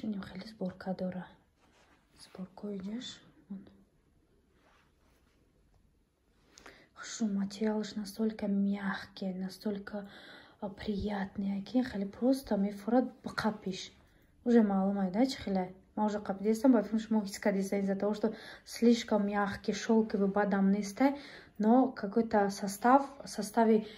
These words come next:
бигем, намедонам, мумкин элстан дора или чӯ-то такое есть, составки, ганда мягкое, но все равно это шелка. Неки приятное.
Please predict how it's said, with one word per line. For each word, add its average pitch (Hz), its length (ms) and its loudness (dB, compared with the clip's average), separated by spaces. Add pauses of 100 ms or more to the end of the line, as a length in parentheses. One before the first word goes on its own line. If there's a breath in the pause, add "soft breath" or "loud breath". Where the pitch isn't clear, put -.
(240 loud breath)
бигем, 220 420 2 (720)
намедонам, 214 540 4
мумкин 220 240 2
элстан 226 480 4
дора 254 260 10
или 202 540 8
чӯ-то 214 240 -4
такое 202 340 2
есть, 233 400 6
составки, - 1000 -2 (340 loud breath)
ганда 196 320 4
мягкое, 202 520 2
но 202 120 2 (440)
все - 220 -2
равно 233 240 8
это 220 160 0
шелка. 196 580 0 (840 soft breath)
Неки 240 220 -6
приятное. 180 640 -4